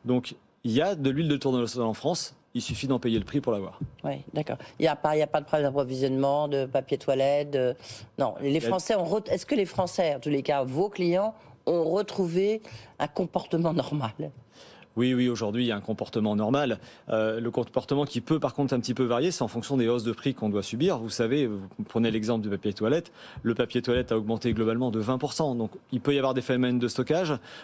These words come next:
Speaker 1: ou des phénomènes d'approvisionnement quand on a des promotions intéressantes.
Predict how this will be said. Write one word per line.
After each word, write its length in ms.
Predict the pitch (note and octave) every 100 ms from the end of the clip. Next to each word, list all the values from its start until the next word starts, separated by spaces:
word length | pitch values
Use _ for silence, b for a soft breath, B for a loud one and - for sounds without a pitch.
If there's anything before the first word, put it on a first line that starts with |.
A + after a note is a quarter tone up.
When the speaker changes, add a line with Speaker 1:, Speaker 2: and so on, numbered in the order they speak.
| B
Speaker 1:
ou 100 | C3+
des 100 | C#3
phénomènes 420 | D#3+ D3 D3+ D#3+
d'approvisionnement 600 | D#3+ D#3+ D#3+ D3 D#3+ F#3+
quand 180 | D#3 C#3
on 80 | C3+
a 80 |
des 100 | B2+
promotions 420 | B2+ C3+ C3 - C3
intéressantes. 560 | A#2+ A#2 A2 C#3 -